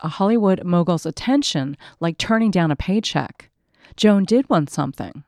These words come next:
She wanted a hit." Joan had to wait nearly two years until she found the right project,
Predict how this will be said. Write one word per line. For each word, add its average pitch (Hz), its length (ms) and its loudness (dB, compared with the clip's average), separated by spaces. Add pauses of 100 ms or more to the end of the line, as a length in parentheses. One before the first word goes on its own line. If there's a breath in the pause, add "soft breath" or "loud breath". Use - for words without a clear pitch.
She - 160 -2
wanted 180 280 2
a - 60 -8
hit." 151 340 -4 (1160 loud breath)
Joan 233 280 4
had 247 220 2
to 196 100 -4
wait 175 200 2
nearly 156 300 0
two - 340 -2
years 233 600 -2
until 165 240 -6
she 175 140 -4
found 170 280 -2
the 160 60 -2
right 151 220 -4
project, - 640 -6